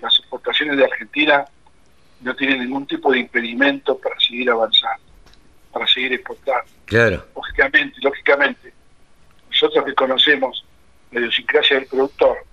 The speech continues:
Speaker 1: cuando el productor, que un mer-, cuando el productor ve que un mercado está hirviendo y sube, como está subiendo, lo que menos hace es vender.
Speaker 2: Sí, claro, claro.
Speaker 1: ¿Ves?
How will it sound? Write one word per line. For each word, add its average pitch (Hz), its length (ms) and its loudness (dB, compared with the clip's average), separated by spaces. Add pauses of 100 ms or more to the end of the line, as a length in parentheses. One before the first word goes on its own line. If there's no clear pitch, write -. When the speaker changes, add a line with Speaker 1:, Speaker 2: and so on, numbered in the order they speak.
(460)
Speaker 1:
cuando 123 240 -10
el - 60 -20
productor, 139 460 0
que 139 140 -2
un 143 160 0
mer-, 139 200 0
cuando 127 240 -6
el - 40 -20
productor 156 360 0
ve 147 160 2
que 147 100 -2
un 135 80 -2
mercado 135 380 2
está - 200 0
hirviendo 131 600 0 (520)
y - 80 -14
sube, 127 580 2 (280)
como 117 200 -8
está - 180 2
subiendo, 127 640 -2 (720)
lo 123 180 -4
que 127 140 0
menos 156 340 2
hace 165 280 2
es 113 80 -4
vender. 123 480 0 (420)
Speaker 2:
Sí, 147 180 2
claro, 123 340 2 (120)
claro. 120 280 2 (640)
Speaker 1:
¿Ves? 165 220 -2